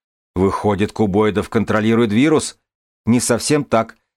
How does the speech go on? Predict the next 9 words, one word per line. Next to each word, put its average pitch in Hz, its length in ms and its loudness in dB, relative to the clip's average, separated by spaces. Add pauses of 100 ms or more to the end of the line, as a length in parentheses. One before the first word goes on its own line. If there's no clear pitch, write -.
(220)
Все 147 200 0
вершители — 120 640 0
суть 139 400 -2
дети 120 240 0
творения, 110 560 2 (320)
то 127 100 4
есть - 260 -2
данной 127 440 0
метавселенной, 110 800 2